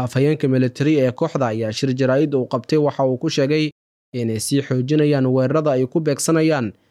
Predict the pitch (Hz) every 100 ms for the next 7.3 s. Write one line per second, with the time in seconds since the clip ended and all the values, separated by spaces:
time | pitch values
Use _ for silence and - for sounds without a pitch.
0 | _ - 120 113 113 127 135 127 120 143
1 | 156 147 131 - - 165 143 139 131 131
2 | 175 147 - 165 117 101 _ _ - 113
3 | 143 123 123 123 123 135 156 147 139 139
4 | 151 117 113 135 - 139 131 151 147 127
5 | 127 143 156 139 139 147 151 110 110 151
6 | 147 131 131 135 139 123 147 156 135 117
7 | - 117 107